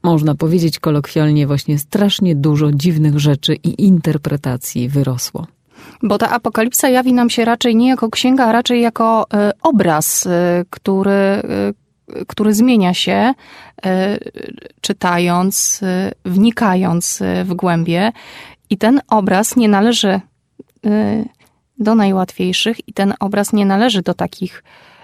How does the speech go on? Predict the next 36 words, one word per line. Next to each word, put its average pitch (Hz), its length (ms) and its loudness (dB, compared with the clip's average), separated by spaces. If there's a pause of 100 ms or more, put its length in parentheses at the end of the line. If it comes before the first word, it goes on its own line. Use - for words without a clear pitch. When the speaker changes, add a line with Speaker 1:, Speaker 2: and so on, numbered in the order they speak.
(100)
Speaker 2:
e, 190 220 -4
przyjemnych 190 560 0
wizerunków, 196 580 -2
które 208 220 -2
gdzieś 254 280 -2
na 233 100 2
ścianie 240 380 0
w - 60 -6
domu 214 200 0
chcielibyśmy 214 560 -2
sobie 208 260 -2
po 240 120 -4
prostu 226 340 -4
powiesić. - 720 -2 (720)
Speaker 1:
Dokładnie. 160 540 2
I, 170 380 2
i 180 40 -4
historia 175 480 0
sztuki 156 380 -4
nam 135 160 2
to 135 100 -2
pokazuje, 143 600 -2
prawda? 151 360 -4
Chociażby 156 400 -2
przez 151 280 -4
obraz 151 300 0
Boscha, 147 460 0 (760)
e, 147 520 0
który, 151 840 0 (220)
no, 170 280 0
jest 165 260 2
bardzo 185 320 4
głęboki, 175 800 2
ale 160 240 0
też, - 480 -4
e, 143 340 -4